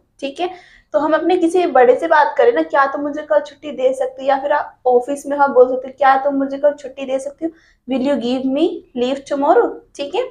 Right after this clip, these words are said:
एक और example है, will you be able to finish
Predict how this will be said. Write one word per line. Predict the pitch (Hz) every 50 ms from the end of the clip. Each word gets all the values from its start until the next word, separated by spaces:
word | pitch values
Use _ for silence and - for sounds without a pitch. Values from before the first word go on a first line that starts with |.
| - _ _ _ _ _ - -
एक | 330 330
और | 427 494
example | 440 339 262 262 254 226 233 233 226 226 233
है, | 254 339 392 - - - _ _ _ _ _ _ _ -
will | 233 208 233 254 269 330 381 381 381 - - 262
you | 254 285 294 226
be | 214 247 247 277 294 - 240 247
able | 240 220 240 277 302 -
to | - 349 349 - -
finish | 269 254 226 226 254 311 302